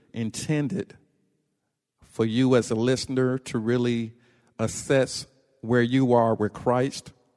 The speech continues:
and to assess whether or not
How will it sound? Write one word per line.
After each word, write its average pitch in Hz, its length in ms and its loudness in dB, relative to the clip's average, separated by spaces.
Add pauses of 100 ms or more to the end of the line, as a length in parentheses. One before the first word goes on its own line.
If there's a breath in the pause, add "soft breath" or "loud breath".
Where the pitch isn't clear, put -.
(680)
and 117 220 -2
to 117 460 0
assess 131 600 0
whether 120 380 2
or 113 60 0
not 117 500 -4